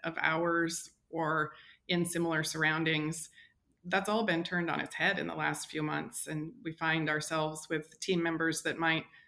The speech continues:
have children at home that they're trying to homeschool, or people who might have a roommate and they're in a small space and have a hard time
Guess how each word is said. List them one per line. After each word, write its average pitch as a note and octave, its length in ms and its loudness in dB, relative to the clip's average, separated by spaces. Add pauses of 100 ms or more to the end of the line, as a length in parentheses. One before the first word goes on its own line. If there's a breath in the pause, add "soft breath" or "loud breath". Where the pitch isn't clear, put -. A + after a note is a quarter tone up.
(120)
have E3+ 180 -2
children G#3 380 2
at D3 100 0
home D3+ 320 -2
that - 140 -6
they're D#3 100 -2
trying D#3 280 -2
to D#3+ 60 -4
homeschool, D3+ 1000 -2
or D#3 460 0
people F3 260 -2
who E3+ 100 -6
might E3+ 200 0
have F3 160 -2
a F3 40 0
roommate F#3 680 0 (260)
and D#3+ 420 0
they're D#3+ 160 2
in D#3+ 80 2
a E3 40 0
small E3+ 280 -2
space F3+ 440 0
and C3+ 100 -6
have D#3+ 160 -4
a D3+ 40 -2
hard D#3 220 -2
time D#3+ 400 0